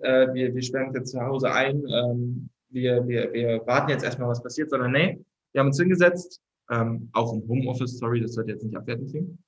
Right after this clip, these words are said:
ähm, wir haben uns hingesetzt und wirklich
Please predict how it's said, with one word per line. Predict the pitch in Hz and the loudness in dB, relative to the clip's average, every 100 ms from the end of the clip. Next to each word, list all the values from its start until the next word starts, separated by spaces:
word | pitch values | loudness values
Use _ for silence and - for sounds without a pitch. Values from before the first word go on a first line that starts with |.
| _ _ - - - | _ _ -20 -6 2
ähm, | 123 123 123 120 | 4 4 0 -2
wir | |
haben | 131 | 0
uns | 139 | 4
hingesetzt | 190 185 185 185 - | 4 6 6 4 -2
und | 135 | -2
wirklich | 143 151 151 151 | 0 2 0 0